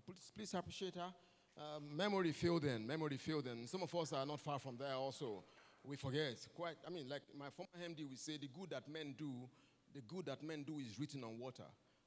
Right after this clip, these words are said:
but the evil that men do is cast in stone." Memory failed them. Let me save us a lot of stress this evening, and let me tell you what I believe happened to them. For me, I haven't taken a very cursory look at those guys.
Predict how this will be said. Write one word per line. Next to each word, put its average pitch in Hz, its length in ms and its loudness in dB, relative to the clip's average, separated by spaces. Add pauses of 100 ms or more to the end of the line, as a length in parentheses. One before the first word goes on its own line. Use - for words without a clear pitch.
(120)
but 123 120 -8
the 131 60 -6
evil 143 300 0
that - 180 0
men 143 280 -2
do 123 200 -2 (220)
is 107 120 -8
cast 117 300 -6
in 101 60 -6
stone." 101 320 -6 (380)
Memory 156 300 -2
failed 123 320 -2
them. 95 140 -6 (360)
Let - 80 -2
me 208 80 0
save 156 260 2
us 143 160 -2
a 120 40 0
lot 113 160 -4
of 107 80 -6
stress 110 280 -6
this 113 220 -8
evening, 95 280 -8 (160)
and 117 100 -14
let 135 80 -8
me 135 80 -8
tell 131 180 -6
you 123 80 -4
what 117 140 -6
I 110 80 -8
believe 101 280 -12
happened 107 280 -14
to 113 80 -16
them. 101 180 -10 (1500)
For 214 100 -2
me, 240 280 0 (1080)
I - 60 -2
haven't 339 200 4
taken 226 240 2
a 165 60 2
very 156 320 4
cursory 156 460 -6
look 139 140 -10
at 107 100 -12
those 127 160 -12
guys. - 540 -10